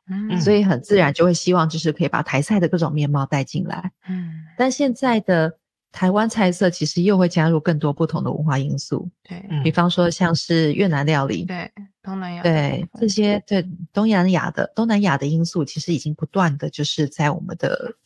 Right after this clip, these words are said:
Speaker 2: 饮食文化或者在整个社会的文化中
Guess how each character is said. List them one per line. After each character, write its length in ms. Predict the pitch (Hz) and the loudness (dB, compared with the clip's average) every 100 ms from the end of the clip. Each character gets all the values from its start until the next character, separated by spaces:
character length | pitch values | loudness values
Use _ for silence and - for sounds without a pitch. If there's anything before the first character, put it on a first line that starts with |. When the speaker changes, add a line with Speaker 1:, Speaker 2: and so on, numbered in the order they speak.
| _ _ | _ _
Speaker 2:
饮 180 | 180 165 | 0 2
食 180 | - 165 | 2 2
文 200 | 160 165 | 2 2
化 240 | 190 147 | 2 2
或 140 | 175 | 2
者 40 | 165 | 2
在 140 | 180 | 2
整 200 | 165 - | 0 -4
个 120 | - 147 | -2 -4
社 240 | - 214 | 0 0
会 100 | 214 | 0
的 120 | 165 | 0
文 100 | 147 | 0
化 140 | 156 139 | 0 0
中 340 | - 143 | 0 -2